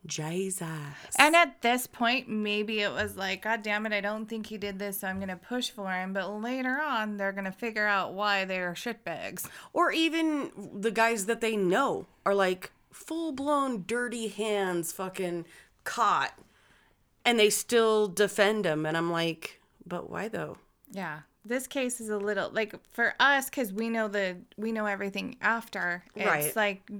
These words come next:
Speaker 2: duh. But for them at that time, it was like, "I don't know. This isn't all, like, none of the sources are credible."
Speaker 1: Well,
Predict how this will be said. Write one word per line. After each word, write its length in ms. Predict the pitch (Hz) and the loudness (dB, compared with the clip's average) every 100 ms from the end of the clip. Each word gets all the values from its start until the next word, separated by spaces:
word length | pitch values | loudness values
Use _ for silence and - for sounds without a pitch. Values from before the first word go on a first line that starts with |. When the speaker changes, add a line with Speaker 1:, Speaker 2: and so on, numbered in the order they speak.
| 190 | -10
Speaker 2:
duh. 320 | 185 254 185 185 - - - - - - - 196 | 0 4 4 2 -6 -20 -20 -20 -20 -18 -16 -6
But 240 | 233 220 - | 2 2 4
for 100 | 226 | 0
them 280 | 226 226 220 | 4 4 2
at 140 | 196 | 0
that 260 | 185 185 185 | 2 0 0
time, 500 | - 254 220 185 190 | -6 -2 0 0 -2
it 140 | 185 | -2
was 220 | 180 190 | -2 -2
like, 200 | 185 170 | -2 -2
"I 180 | - - | 0 0
don't 300 | 196 185 175 | 0 -2 0
know. 280 | 180 180 165 | 0 0 -2
This 180 | 170 185 | -4 -6
isn't 260 | 180 190 - | -6 -6 -2
all, 260 | 180 180 - | -2 0 0
like, 280 | 202 - 214 | -2 -2 -2
none 280 | 214 202 | -2 -2
of 120 | 190 180 | -4 -6
the 80 | |
sources 420 | 175 180 165 151 165 | -8 -8 -10 -12 -14
are 80 | |
credible." 500 | 156 156 147 131 92 - _ _ _ _ _ _ _ _ - _ _ - | -12 -10 -10 -10 -14 -16 _ _ _ _ _ _ _ _ -20 _ _ -14
Speaker 1:
Well, 580 | 165 208 220 226 226 | -8 -6 -4 -6 -8